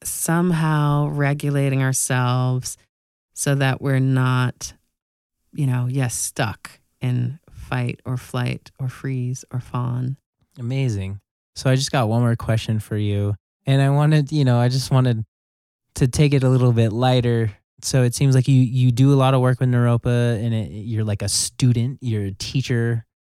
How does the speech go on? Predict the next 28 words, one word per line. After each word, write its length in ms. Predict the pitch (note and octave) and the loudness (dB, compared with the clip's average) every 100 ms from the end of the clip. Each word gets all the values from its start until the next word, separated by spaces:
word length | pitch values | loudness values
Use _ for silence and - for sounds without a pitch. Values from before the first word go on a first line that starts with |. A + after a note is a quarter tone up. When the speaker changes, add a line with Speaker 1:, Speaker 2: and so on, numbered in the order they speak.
| _ _ _ | _ _ _
Speaker 2:
you're 140 | G#2+ G2+ | -6 -6
a 40 | |
practitioner. 1000 | - B2+ B2 - B2+ - B2 A#2+ A#2 A#2 | -2 0 0 0 -2 -2 -2 0 0 0
There's, 220 | A2+ A2 | 0 0
like, 140 | G#2+ - | 0 -2
so 300 | - - A#2+ | -4 0 2
many 180 | B2 | 2
things 300 | A#2 B2 A2+ | 2 2 0
going 340 | G#2+ A2+ A2 A2 | 0 2 4 2
on. 320 | G#2 G#2+ G#2+ | 2 2 0
You're 120 | G#2 | 0
a 40 | G2+ | 0
mother, 600 | G#2 G#2+ G#2+ G#2+ G#2+ G#2+ | 0 0 0 0 0 -2
you're 520 | A#2+ A2+ G#2 G2 G2 G2+ | -2 -4 -2 -4 -6 -6
a 100 | G#2 | -4
partner 480 | G2 - G#2 G2+ G2 | -2 -2 -4 -4 -6
to 80 | F#2+ | -4
someone. 540 | - G2+ G2+ G2+ G2+ - _ _ _ _ _ _ - | -2 -2 0 -2 -4 -10 _ _ _ _ _ _ -2
And 180 | B2 A#2+ | 2 4
I'm 160 | A#2 | 2
wondering, 480 | B2+ D3+ C#3+ C3 A#2+ | 2 2 2 2 2
like, 160 | A2+ G#2 | 0 -2
what 200 | G#2+ C3 | 0 2
do 60 | G#3+ | 2
you 100 | A#3+ | 0
do 140 | A3 | 0
for 140 | - B2+ | 0 -2
fun 400 | - C3 A#2 | 0 0 -2